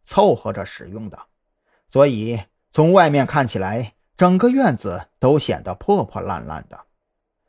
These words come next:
再加上郑浩天只知道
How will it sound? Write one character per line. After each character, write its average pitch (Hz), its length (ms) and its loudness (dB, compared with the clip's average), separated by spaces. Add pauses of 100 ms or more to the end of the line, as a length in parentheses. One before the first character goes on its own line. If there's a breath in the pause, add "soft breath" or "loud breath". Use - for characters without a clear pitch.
(140)
再 175 220 2
加 107 220 -2
上 - 240 -8 (420)
郑 - 160 2
浩 127 220 2
天 156 180 0
只 110 220 -8
知 185 160 -2
道 104 320 -6